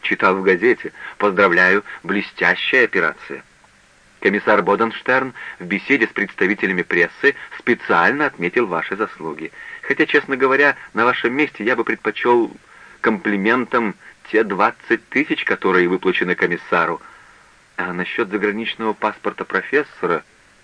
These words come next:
Он заходил ко мне как раз по этому поводу извиниться. Ему пришлось оставить паспорт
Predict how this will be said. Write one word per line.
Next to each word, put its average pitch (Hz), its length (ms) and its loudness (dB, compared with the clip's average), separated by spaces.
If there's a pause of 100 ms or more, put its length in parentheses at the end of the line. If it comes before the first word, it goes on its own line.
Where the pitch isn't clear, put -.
(520)
Он 165 180 2
заходил 151 420 4
ко 139 140 2
мне 139 160 0
как 127 200 0
раз 120 200 2
по 117 80 0
этому 110 320 0
поводу 90 420 0
извиниться. 95 640 -6 (420)
Ему 107 220 0
пришлось 107 400 4
оставить 98 520 0
паспорт - 560 -4